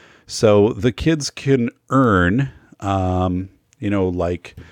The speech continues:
these silly cups or something like that with silly straws, or, like, a pass to a water park or things like that. But most of it is, if it's material stuff, it's just junk.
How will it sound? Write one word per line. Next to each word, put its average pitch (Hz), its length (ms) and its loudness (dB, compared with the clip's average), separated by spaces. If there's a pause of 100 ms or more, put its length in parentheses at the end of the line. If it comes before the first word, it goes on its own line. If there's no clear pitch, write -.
(260)
these 98 500 0
silly 101 840 2
cups - 540 -4
or 90 160 -2
something 92 400 -4
like 92 180 -2
that 95 180 0
with 87 100 -2
silly 107 300 2
straws, 85 600 -4
or, 90 160 -2
like, 87 300 -2
a 87 240 -4
pass 98 440 0
to 98 120 0
a 92 60 2
water 90 340 4
park 82 420 -6
or 95 220 -8 (560)
things 156 240 2
like 135 140 0
that. 104 160 4
But 120 100 -2
most 220 300 2
of 160 100 0
it 127 80 4
is, 101 300 -2 (240)
if 110 120 -4
it's - 460 -6 (800)
material 120 840 0
stuff, 92 300 -4
it's 87 100 -10
just 87 200 -8
junk. 92 480 -2